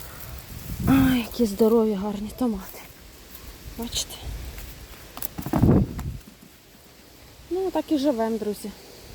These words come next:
Ось повикидала вже. Тут вже познімала. Оці треба взяти, зібрати,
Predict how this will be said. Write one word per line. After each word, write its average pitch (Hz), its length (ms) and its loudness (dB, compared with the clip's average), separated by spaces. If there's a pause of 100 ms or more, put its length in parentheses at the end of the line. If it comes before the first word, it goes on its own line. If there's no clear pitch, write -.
(3750)
Ось 226 140 -10 (120)
повикидала 214 680 0
вже. 302 280 -2 (640)
Тут - 160 0
вже 208 160 -2
познімала. 226 840 2
Оці 214 300 -8
треба 202 320 -2
взяти, 196 380 -2
зібрати, 202 540 -2